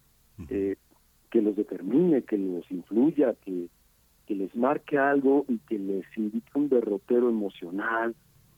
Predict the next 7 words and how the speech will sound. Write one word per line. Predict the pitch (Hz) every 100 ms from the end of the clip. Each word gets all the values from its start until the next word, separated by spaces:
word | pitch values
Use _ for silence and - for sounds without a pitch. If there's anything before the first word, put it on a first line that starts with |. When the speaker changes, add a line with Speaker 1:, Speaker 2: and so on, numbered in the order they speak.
| -
Speaker 2:
o | 90
uno | 95 110 113
psicológico, | - - 90 104 117 113 117 - 110 110 _ _ _ _ -
nada. | 127 175 151 95 - - -
O | 117
sea, | 127 -
parecen | - 117 127 156 180